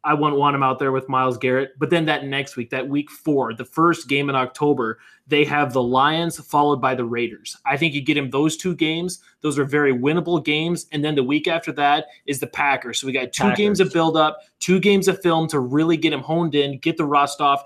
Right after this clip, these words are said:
Speaker 1: you know, get the rookie nervous, shake all that off. And then you have the big game at, at Green Bay. And hey, Bears fans, I tell ya, if they only win two games each year, it better be two games against Green Bay.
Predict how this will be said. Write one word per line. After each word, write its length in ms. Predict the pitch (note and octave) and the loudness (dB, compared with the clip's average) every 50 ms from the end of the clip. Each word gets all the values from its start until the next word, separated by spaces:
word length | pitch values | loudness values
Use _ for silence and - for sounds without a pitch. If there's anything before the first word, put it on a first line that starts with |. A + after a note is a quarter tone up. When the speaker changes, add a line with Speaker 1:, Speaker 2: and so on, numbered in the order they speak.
| - - - - | -14 -20 -14 -6
Speaker 1:
you 100 | C#3 C3+ | -2 -2
know, 60 | C#3 | -2
get 240 | C3 D3+ D#3 D#3 - | 0 0 -2 -2 0
the 280 | - D#3 C#3+ C#3 C3 C3 | -2 0 0 2 0 0
rookie 440 | B2+ C3 D#3 E3 D#3+ E3+ D#3+ D3+ | 0 2 0 0 0 0 0 0
nervous, 500 | C#3+ D3 D3+ D3+ D3+ D3 D3+ D3 D3 - - | 0 2 2 2 4 4 2 0 -2 -4 -10
shake 340 | - - - D#3+ D#3+ D#3+ D#3+ | -10 -6 -4 -2 -2 0 2
all 160 | E3 D#3 D#3+ | 2 4 4
that 180 | E3 D#3 D3 C#3+ | 4 2 2 4
off. 240 | C3+ C3 B2+ C3 - - - - _ | 4 2 2 0 -2 -8 -20 -16 _
And 140 | - D3 C#3+ | -6 -2 0
then 100 | D3 C#3+ | 0 2
you 80 | C#3+ C#3 | 0 0
have 120 | C#3+ C3 | -2 -2
the 60 | C#3+ | -4
big 300 | C3 A#2 - D#3 D#3 C#3+ | -4 0 2 2 2 4
game 260 | D3 D3+ D3 C#3+ B2+ C#3 | 2 2 2 0 -2 -4
at, 240 | C#3 C3+ - - _ - | -4 -4 -6 -8 _ -6
at 140 | C3 C3 | -4 -4
Green 280 | B2 B2+ C#3 C#3+ C#3 C#3 | -4 -4 -4 -4 -4 -2
Bay. 320 | B2 B2+ B2 B2 A#2+ A#2+ - _ _ _ - | 0 0 0 0 -2 -4 -6 _ _ _ -10
And 80 | C#3+ | -6
hey, 140 | C3+ C3 B2 | -4 -2 -2
Bears 320 | A#2+ A2+ D3+ D#3 D#3+ D3+ - | -2 0 2 2 2 2 0
fans, 240 | - D#3+ D#3 C3 | 0 -2 -2 -2
I 40 | C3+ | -4
tell 220 | - - C#3 C#3 C#3+ | -4 0 0 2 2
ya, 200 | D3 D3 D#3 D#3 _ _ _ _ _ - | 2 0 -2 -4 _ _ _ _ _ -4
if 100 | D#3 D3 | -4 0
they 160 | B2 D3+ E3 F3+ | 2 4 4 4
only 140 | F#3 F3+ | 6 4
win 240 | E3+ D#3+ F3 F3 D#3 | 4 4 4 2 2
two 160 | - - F3 | 2 2 2
games 360 | D#3+ C#3 D3+ D#3 E3 E3 D3 D#3 | 4 4 2 2 2 2 2 2
each 200 | D#3 D#3 - - | 2 2 2 0
year, 360 | D#3 D#3 E3 F3+ F3+ F3+ _ _ _ _ _ _ - | 0 0 2 0 -2 -4 _ _ _ _ _ _ -4
it 140 | D#3 C#3 B2+ | -4 0 2
better 180 | D3+ D3+ D3+ | 2 2 2
be 140 | D3 D3 C#3+ | 4 2 2
two 160 | C#3+ D#3 C#3+ | 2 2 0
games 300 | B2 C#3 C3+ C3 B2 A#2 | 2 2 0 0 -2 -4
against 300 | C3 B2 C3 B2+ B2 - | -6 -4 -4 -4 -4 -6
Green 200 | - C3 B2 A#2+ | -6 -6 -6 -6
Bay. 240 | A2+ A2 G2 - _ | -6 -8 -12 -16 _